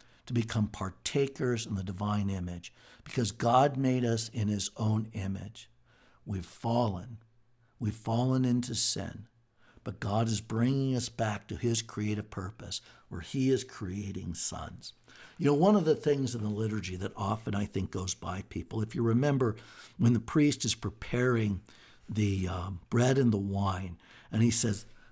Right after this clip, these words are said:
"Blessed are you, Lord, God of all creation. Through your goodness we have this bread to offer,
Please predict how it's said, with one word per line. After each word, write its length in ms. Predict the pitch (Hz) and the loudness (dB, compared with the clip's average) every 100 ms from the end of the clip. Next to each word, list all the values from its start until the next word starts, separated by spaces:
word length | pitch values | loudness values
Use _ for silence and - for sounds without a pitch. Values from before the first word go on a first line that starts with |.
| - | -20
"Blessed 500 | 139 107 135 147 - | -10 -2 2 2 2
are 40 | 135 | 2
you, 180 | 147 | 4
Lord, 440 | 165 151 143 139 117 | 6 6 6 4 2
God 240 | 117 123 | 4 4
of 120 | 127 | 2
all 180 | 123 131 | 0 0
creation. 680 | - 135 120 131 - 110 101 | -2 0 2 2 0 -2 -4
Through 160 | 110 104 | -4 -4
your 120 | 95 | -4
goodness 480 | 101 120 113 90 - | -2 -2 0 -2 -4
we 80 | |
have 200 | 98 95 | -4 -4
this 180 | 95 90 | -6 -6
bread 320 | - 107 110 | -4 -4 -4
to 140 | 110 87 | -4 -8
offer, 420 | 87 82 - 95 | -8 -10 -16 -18